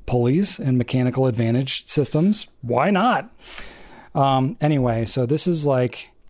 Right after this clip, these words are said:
I've messed around with some of the stuff, like pulling trees. Like, trees are extremely heavy, believe it or not. You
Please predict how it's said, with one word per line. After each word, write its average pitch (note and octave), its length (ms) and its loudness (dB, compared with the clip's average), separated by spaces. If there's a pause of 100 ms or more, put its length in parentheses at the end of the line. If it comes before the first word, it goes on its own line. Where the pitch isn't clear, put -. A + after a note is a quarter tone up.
(140)
I've D3 240 0
messed E3 320 2
around F#3 220 2
with D#3+ 100 2
some E3 140 0
of E3+ 60 2
the E3 40 0
stuff, G3 260 0
like C3+ 200 0
pulling D3+ 300 2
trees. C#3+ 480 0
Like, C3+ 120 2
trees F3+ 300 2
are E3 120 2
extremely B2 580 0
heavy, D3+ 280 -4
believe C3 280 0
it G#2 40 0
or G#2+ 80 2
not. A3 280 0 (400)
You C#3+ 100 -2